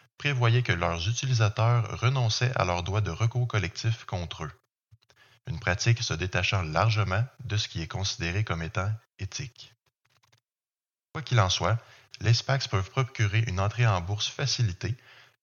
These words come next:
ainsi qu'une panoplie d'avantages potentiels. Elles amènent cependant leur quota de risque,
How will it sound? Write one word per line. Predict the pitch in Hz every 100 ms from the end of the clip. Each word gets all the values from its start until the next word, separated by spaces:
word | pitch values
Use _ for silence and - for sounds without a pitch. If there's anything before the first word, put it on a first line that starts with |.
| _
ainsi | 123 123 127
qu'une | 95 90
panoplie | 131 131 113 131
d'avantages | 113 101 90 104 107 107
potentiels. | 123 113 85 - - 117 - _ _ _ _ _ _ - - _ _ _ _ _
Elles | 82 87
amènent | 90 120
cependant | 131 - 139 120 120 127
leur | 92 92
quota | - 123 135
de | 110
risque, | 78 92 113 -